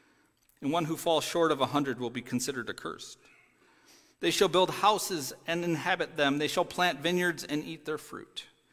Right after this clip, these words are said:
They shall not build and another inhabit. They shall not plant and another eat. For like the days of a tree shall the days of my people be, and my chosen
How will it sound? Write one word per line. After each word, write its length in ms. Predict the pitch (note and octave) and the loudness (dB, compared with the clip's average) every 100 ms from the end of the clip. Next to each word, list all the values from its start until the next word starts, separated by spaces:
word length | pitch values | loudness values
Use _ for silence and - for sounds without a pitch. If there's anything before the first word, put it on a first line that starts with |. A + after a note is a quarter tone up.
| _ _ _ _ _ _ | _ _ _ _ _ _
They 100 | - | -6
shall 160 | C3 C#3 | -2 2
not 260 | D3+ C#3 B2 | 4 4 4
build 380 | D3+ F3+ B2+ | 4 4 2
and 160 | C#3 D3 | -2 0
another 380 | D#3 D3 E3+ F#3 | 4 4 4 2
inhabit. 520 | A#2 A2 G#2 F#2 - | 0 0 -2 -4 -6
They 120 | B2+ | -4
shall 160 | - D3 | 0 2
not 200 | D3 - | 2 0
plant 540 | - F3 E3 - - - - | -2 0 0 -4 -12 -16 -12
and 100 | C#3 | -4
another 320 | C3 C3+ B2+ B2+ | -2 0 -2 -4
eat. 460 | D#3+ D#3+ - - - _ _ _ _ - - - _ _ | -10 -18 -18 -18 -20 _ _ _ _ -20 -20 -20 _ _
For 120 | - D#3+ | -2 4
like 260 | F3 A3 | 4 2
the 80 | F#3+ | -2
days 600 | D3+ D3+ F3 F3 F3 - - - _ _ | 2 2 4 0 0 -4 -6 -20 _ _
of 120 | - C3+ | -6 -4
a 40 | |
tree 400 | C3 - D#3 C#3+ | -2 -2 -2 -2
shall 280 | B2+ C#3 B2 | -2 0 0
the 100 | B2+ | 0
days 340 | C3 C3 C3+ | 0 0 0
of 120 | B2 | -2
my 140 | A#2+ A#2+ | -2 -2
people 340 | B2 B2+ C3 | -2 -6 -6
be, 320 | A2+ G#2+ F2+ F2 _ _ _ _ _ _ _ _ _ _ _ - | -8 -10 -12 -14 _ _ _ _ _ _ _ _ _ _ _ -12
and 100 | A#2 | -4
my 100 | A#2+ | -4
chosen 640 | A#2+ D#3 D#3+ C3 C3+ B2 | -2 0 0 0 -2 -2